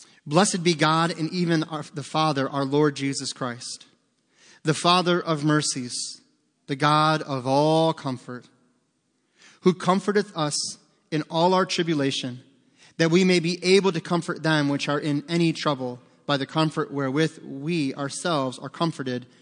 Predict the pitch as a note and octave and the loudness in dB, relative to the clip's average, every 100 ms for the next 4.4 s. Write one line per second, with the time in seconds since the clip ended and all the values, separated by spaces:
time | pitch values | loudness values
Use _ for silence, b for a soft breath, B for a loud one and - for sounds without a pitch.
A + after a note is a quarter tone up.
0 | b B2+ B2+ A2+ A2+ - _ _ _ _ | b -14 -10 -8 -10 -14 _ _ _ _
1 | _ _ _ _ _ _ _ _ _ _ | _ _ _ _ _ _ _ _ _ _
2 | _ - - - E3+ E3 C#3 C#3+ F#3 F3+ | _ -20 -12 0 4 4 0 0 0 2
3 | F#3 E3+ D3+ C3+ - D#3+ D#3+ D3 C3 D3 | 0 0 -2 -6 -4 -2 -2 -6 -4 -2
4 | D3+ D3 D3 D3 | -2 -2 -4 -4